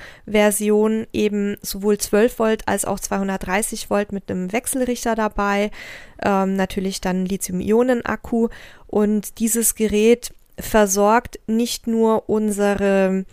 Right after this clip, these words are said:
ähm, Endgeräte wie Laptop, Kameraladegeräte und sowas mit Strom, sondern man kann das tatsächlich auch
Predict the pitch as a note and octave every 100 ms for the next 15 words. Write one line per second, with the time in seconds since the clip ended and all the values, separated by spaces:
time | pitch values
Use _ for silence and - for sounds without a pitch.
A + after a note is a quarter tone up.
0 | - - - - - F#3+ F#3 F#3 F#3+ -
1 | A3 B3+ A#3 G#3+ A3 - G3 G3+ G3 G3
2 | G#3 A#3 - - A3 G#3 G#3 _ - -
3 | A3 G#3 G#3 G3+ G3+ G3 G3 G3+ G3+ G3
4 | G3 - F#3+ G3 G3 F#3+ F#3+ G3 F#3+ -
5 | G3+ G#3 G#3+ G#3 G3 F#3+ F#3+ F#3+ G#3 G#3+
6 | G#3 A3 G3+ A3 A3 A3 - G3+ G3+